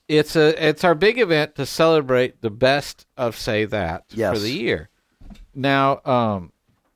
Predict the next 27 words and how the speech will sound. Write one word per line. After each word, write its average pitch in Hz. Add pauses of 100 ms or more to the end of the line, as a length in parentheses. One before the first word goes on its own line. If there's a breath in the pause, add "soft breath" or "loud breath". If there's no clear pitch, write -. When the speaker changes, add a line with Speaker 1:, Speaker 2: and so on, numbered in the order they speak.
(580)
Speaker 1:
here's 156
what 151
we're 135
gonna 120
do 123 (500)
is 123
we're, 131
we're 131
opening 165
it 147
up 151 (100)
to 139
people 139 (600)
who 139
want 131
to 131
nominate, 120 (240)
uh, 110
various 127
categories 113
and 107
nominate 113
who 120
should 107
win 110
various 101
categories. 90